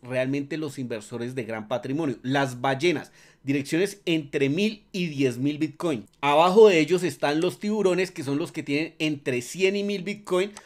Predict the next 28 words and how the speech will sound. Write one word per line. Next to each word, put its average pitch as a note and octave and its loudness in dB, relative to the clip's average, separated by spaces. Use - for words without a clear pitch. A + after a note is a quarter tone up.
Abajo C#3+ 6
los G3 6
delfines F#3+ -2
entre C3+ -2
diez E3 -2
y F#3 -10
cien F3+ -4
Bitcoin. F#3 -6
Abajo C#3+ 4
los F3+ -2
pulpos F3+ -4
entre C3+ -2
uno D3+ -2
y F3+ -6
diez E3+ -4
Bitcoin. F3+ -6
Y C4 4
por A3+ 6
último G#3 0
dejo D3+ 2
a F3+ 4
los F3+ -2
peces E3+ -4
entre C#3+ -2
cero G#3+ 0
y C#3+ -4
un D3 -2
Bitcoin. G3+ -2